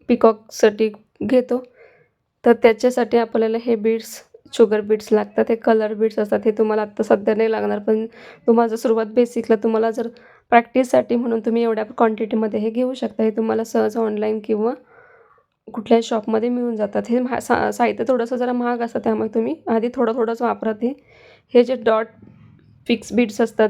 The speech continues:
हे, यांना पण आपण सुंदर असे डिझाईन, फ्लॉवर, लाईन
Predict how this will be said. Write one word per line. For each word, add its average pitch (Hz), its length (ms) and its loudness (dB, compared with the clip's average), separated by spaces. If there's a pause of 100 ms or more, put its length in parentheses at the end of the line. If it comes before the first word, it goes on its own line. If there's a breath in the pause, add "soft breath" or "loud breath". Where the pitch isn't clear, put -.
हे, 277 320 -6 (1120)
यांना 226 160 0
पण 220 160 0
आपण 220 220 0
सुंदर 220 360 -2
असे 214 240 0
डिझाईन, 214 420 -2
फ्लॉवर, 208 720 0 (480 soft breath)
लाईन 208 800 0